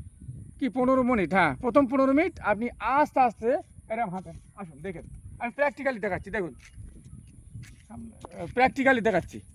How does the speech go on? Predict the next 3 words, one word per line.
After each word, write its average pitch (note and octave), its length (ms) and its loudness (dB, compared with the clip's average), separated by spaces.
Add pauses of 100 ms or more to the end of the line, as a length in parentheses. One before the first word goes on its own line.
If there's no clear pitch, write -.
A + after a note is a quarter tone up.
(140)
দেখুন, C#3+ 180 4 (3000)
দেখুন, F3 200 -2 (1300)
আরামসে B3+ 300 0